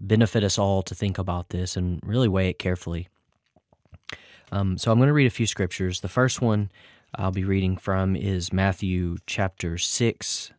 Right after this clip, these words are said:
uh, starting verse twenty-two. It says, "The eye is the lamp of the body. So if your eye is healthy, your whole body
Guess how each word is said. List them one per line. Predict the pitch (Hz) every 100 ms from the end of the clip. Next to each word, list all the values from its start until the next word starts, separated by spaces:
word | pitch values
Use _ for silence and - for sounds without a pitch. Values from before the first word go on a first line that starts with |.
| _ -
uh, | - - 95
starting | - - 110 107 101 95
verse | 92 92 -
twenty-two. | - 101 92 - 101 98 104 - - - - _ _ _ -
It | 107
says, | 113 98 98
"The | 107 98
eye | 107 113 127 131 120 - _ _ -
is | 110 98 95
the | 98
lamp | 92 101 101 - - -
of | 98 95
the | 98
body. | 92 87 87 87 - _ _ _ _ _ -
So | - 98
if | 95 101
your | 98
eye | 98 104 117
is | 113
healthy, | - 98 87 92 90 92 _ _ - _ _
your | 95 92
whole | - 107
body | 95 98 92 87 87